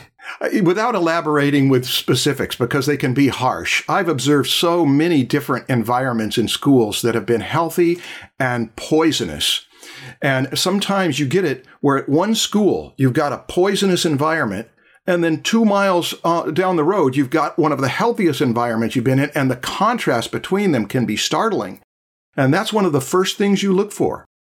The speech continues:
is whether people are looking out for each other and supporting, helping, encouraging, empowering each other, or whether they are trying to undercut each other or upset when somebody else does better than they do.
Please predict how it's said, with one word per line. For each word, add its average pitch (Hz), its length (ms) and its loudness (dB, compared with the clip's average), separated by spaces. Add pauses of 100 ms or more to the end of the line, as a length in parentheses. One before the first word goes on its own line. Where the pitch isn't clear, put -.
(320)
is 147 220 2
whether 165 280 4
people 202 540 0
are 143 680 -2
looking 147 280 2
out 156 220 -2
for 208 200 0
each 196 160 -2
other 220 360 -2 (480)
and 120 240 0
supporting, 196 720 0
helping, 185 580 -4
encouraging, 185 640 0
empowering 160 440 -2
each 165 160 -2
other, 175 180 0
or 131 420 -4 (300)
whether 127 280 2
they 131 140 2
are 127 60 0
trying 123 240 -2
to 110 120 0
undercut 185 380 -2
each 185 200 -2
other 190 260 0
or - 280 -4
upset - 640 -2
when 127 180 -2
somebody 143 500 0
else 143 400 -2 (280)
does 123 280 -2
better 120 320 0
than 98 200 -4
they 92 140 -4
do. 90 280 -4